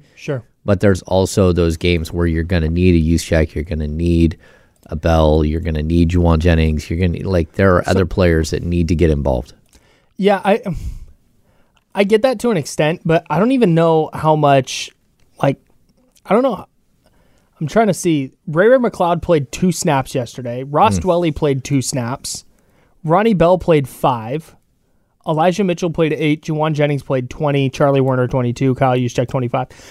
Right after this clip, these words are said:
Speaker 1: Like, it's not like there's these guys playing huge amounts of snaps that just aren't getting targets.
Speaker 2: No, I understand that. So it could just be, uh, a coaching decision to do this, but
Speaker 1: Uh, here's,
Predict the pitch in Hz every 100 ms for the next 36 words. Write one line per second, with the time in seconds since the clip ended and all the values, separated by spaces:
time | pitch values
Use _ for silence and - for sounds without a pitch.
0 | - - 175 196 175 214 262 220 160 165
1 | 151 139 143 160 143 127 156 139 117 151
2 | 147 147 139 127 120 - 139 135 - 123
3 | 131 127 120 120 107 117 113 113 - -
4 | - _ _ - 170 165 185 160 - 98
5 | 90 98 - _ _ - 139 131 - 160
6 | 127 120 - 101 98 90 - _ 95 92
7 | 87 - 107 123 120 90 87 110 _ _
8 | _ _ - 95 - 82 90 104 - 92
9 | 98 76 90 - 90 87 147 _ _ _
10 | _ _ _ _ _ _ - 202 180 208